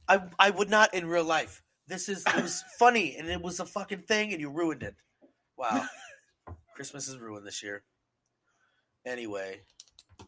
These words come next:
um, I only have one more thing. Did you have anything else before I say my last thing?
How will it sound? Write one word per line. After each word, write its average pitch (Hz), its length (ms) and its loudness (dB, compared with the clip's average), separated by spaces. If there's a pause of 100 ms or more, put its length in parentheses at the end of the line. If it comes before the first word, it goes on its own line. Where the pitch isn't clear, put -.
(280)
um, 113 240 -2
I 139 100 2
only 160 140 2
have 143 80 0
one 139 140 -2
more 120 100 -4
thing. 113 280 -6
Did 117 120 -8
you 143 60 -2
have 139 80 -4
anything 135 240 -6
else 131 160 -2
before 135 160 -2
I 131 80 0
say 135 160 -6
my 127 80 -6
last 131 220 -4
thing? 135 220 -6